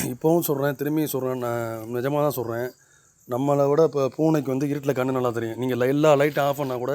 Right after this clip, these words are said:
பூனை வந்து ஈஸியா பிடிச்சி ரெண்டு போயிரும். இப்போ என்கிட்ட ஒரு பதினஞ்சு புறா லாஸ் ஆயிருக்கு. அதனால சொல்றேன், ரொம்ப கஷ்டமா இருக்கு. ஏன்னா சூப்பர், சூப்பர் கலர் எல்லாம் என்னோட ஃபேவரைட் தான். யார் என் நிறைய பேர்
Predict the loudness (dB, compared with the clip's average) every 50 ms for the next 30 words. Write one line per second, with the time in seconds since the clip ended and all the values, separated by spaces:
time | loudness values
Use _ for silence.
0 | -4 -4 -4 -4 -4 -2 -2 -4 -4 -4 -4 -6 -6 -8 -8 -10 -10 -10 -8 -10
1 | -12 -14 -16 _ -20 -20 -20 -20 -20 -20 -20 -20 -12 -6 -2 0 0 0 0 0
2 | 0 2 2 2 2 2 2 2 2 2 0 0 0 0 2 2 0 0 0 -2
3 | -2 -2 -4 -2 -2 -2 -2 -4 -4 -4 -4 -2 -2 0 -2 -2 -4 -4 -6 -6
4 | -6 -8 -10 -16 -18 -12 -8 -8 -8 -8 -10 -12 -10 -2 -2 -2 -2 -2 -2 -4
5 | -2 -2 -2 -4 -4 -4 -4 -2 -2 -2 -2 -2 -2 0 0 0 0 -2 -4 -6
6 | -8 -8 _ -14 -20 -20 -20 -20 -20 -20 -10 -4 0 2 2 2 2 0 -2 -2
7 | 0 2 2 2 4 4 2 0